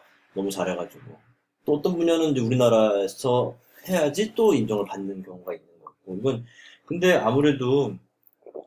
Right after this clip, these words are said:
이거는, 음, 좀 심각한 문제예요. 그러니까 이거는 근본적으로 한 분야의 문제가 아니라, 아, 이거는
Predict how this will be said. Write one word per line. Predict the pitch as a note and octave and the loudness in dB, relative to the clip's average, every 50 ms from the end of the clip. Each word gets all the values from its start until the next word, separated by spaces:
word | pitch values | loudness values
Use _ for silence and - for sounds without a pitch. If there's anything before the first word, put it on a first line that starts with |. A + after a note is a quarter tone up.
| _ - - _ _ _ - - - _ _ _ | _ -20 -20 _ _ _ -6 -6 -6 _ _ _
이거는, | - A#2+ A#2+ C#3+ D3 D3 D3+ D#3 D#3 D3+ C3+ A2 G#2 F#2+ - _ _ _ _ | -6 2 4 4 4 4 4 2 2 2 0 0 -2 -6 -10 _ _ _ _
음, | A#2 G#2+ G#2 G#2 G2+ G2+ G2+ G2+ G2 G2 F#2+ F#2+ F#2 _ _ | -10 -8 -8 -8 -8 -8 -8 -8 -8 -6 -8 -8 -8 _ _
좀 | - A#2+ A#2 - | -6 -4 -2 -2
심각한 | - - - A3+ A3+ A#3 A#3 - - A3+ A3 G3+ G3 F#3+ F#3 F3+ D3 - - _ _ _ _ _ _ _ _ _ _ _ _ _ _ _ _ | -2 -2 -2 2 2 0 0 0 0 0 0 0 0 -2 -2 -2 -2 -6 -8 _ _ _ _ _ _ _ _ _ _ _ _ _ _ _ _
문제예요. | A#2+ A#2 A#2+ B2 A#2+ C3 A#2 G2+ F#2 G2 A#2+ C3 A2+ F#2 F2 - _ | -4 -2 -2 2 4 4 4 4 4 0 0 0 -2 -2 -4 -8 _
그러니까 | - G2 F2+ - G#2 | -6 -6 -6 -6 -4
이거는 | G#2 A#2 A#2 A#2+ B2 A#2+ A2+ A#2 - - - - - - | -2 0 0 2 2 0 -2 -4 -8 -16 -20 -20 -14 -4
근본적으로 | - B2+ B2 C#3 D3 C#3+ C#3+ C#3+ C#3+ C#3+ | -2 2 4 6 4 6 6 4 2 2
한 | - G3 G3 F#2+ | 0 -4 -4 -4
분야의 | - - B2+ B2+ C3+ C#3+ C3+ A#2+ | -6 -2 0 2 4 4 4 2
문제가 | A2 G2+ G#2+ A#2+ B2+ G2+ F2+ | 0 -2 -2 -2 -2 -2 -6
아니라, | F2+ F#2 A2 C3 B2 G2+ - - _ _ _ _ _ - _ _ _ _ _ _ _ _ _ _ _ _ _ - | -6 -6 -4 -4 -4 -4 -6 -12 _ _ _ _ _ -20 _ _ _ _ _ _ _ _ _ _ _ _ _ -20
아, | - - - - - - - - _ _ _ _ _ - | -18 -16 -14 -14 -16 -18 -20 -20 _ _ _ _ _ -4
이거는 | A2+ B2 C3+ C#3 C#3+ D3 C#3+ B2 A2+ | 0 2 2 4 4 2 2 0 -2